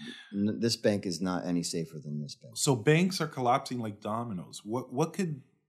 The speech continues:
Speaker 2: what could come out of this now that people are discouraged and they're taking their money out of banks? Wh-,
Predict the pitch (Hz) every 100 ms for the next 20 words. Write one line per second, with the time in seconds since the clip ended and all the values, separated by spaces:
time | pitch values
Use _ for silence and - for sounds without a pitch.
0 | _ 120 151 156 160 - - 120 113 101
1 | 101 101 82 - - - 107 104 107 -
2 | 113 110 107 98 95 - - 113 110 98
3 | 92 92 110 95 98 92 101 107 98 92
4 | - 104 87 - - - - _ _ -